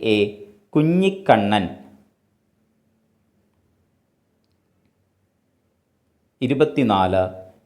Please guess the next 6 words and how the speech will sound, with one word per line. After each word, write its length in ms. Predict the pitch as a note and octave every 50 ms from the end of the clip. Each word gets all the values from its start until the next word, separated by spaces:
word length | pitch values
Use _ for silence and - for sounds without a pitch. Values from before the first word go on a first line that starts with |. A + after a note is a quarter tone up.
| - -
"ഞാനിതാ 880 | C3 C#3 D3+ D#3 E3+ F3+ F#3+ F#3+ F3 C#3+ D3 C#3 C3+ C3 - - - C3
ഈഴവ 500 | C#3 D3 D#3+ E3 E3 F3+ F3 F#3+ F#3+ F#3+
ശിവനെ 540 | - - D#3 C#3+ C#3+ C#3+ C#3+ C#3 C#3 C#3 -
പ്രതിഷ്ഠിക്കുന്നു" 880 | C#3+ C3 C#3 C#3 C3+ - - - - - D3 C#3+ C#3+ C#3 C3+ C3+ C3+
എന്നു 260 | - B2+ B2+ - D#3 D#3
പറഞ്ഞതാര്? 960 | C3 B2 A#2 A#2 A#2 A#2 A2+ G2 F#2+ F#2 F#2 F#2 G2 G2 F2 D#2+ - -